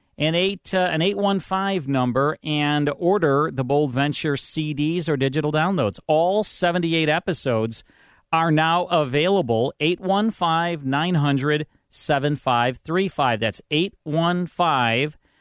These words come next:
nine hundred seven five three five. Thanks to you, we saved Bold Venture.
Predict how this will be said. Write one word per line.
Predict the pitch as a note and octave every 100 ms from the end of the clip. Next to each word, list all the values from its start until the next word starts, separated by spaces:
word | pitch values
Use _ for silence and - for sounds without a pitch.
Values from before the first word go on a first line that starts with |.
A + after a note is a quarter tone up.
| _
nine | - C3+ D3
hundred | C#3 D3+ D#3 G3+ A3+ - _ _ _
seven | - - A#2+ C3
five | - D3 D3+
three | - F3+ G#3+
five. | - A#2 G2+
Thanks | - C#3+ -
to | -
you, | D#3 F#3 A3+ D#3
we | D#3+ C#3+
saved | B2 - C#3+ C#3+ A#2
Bold | C3 C#3
Venture. | B2+ E3+ G#3 B2+ G2+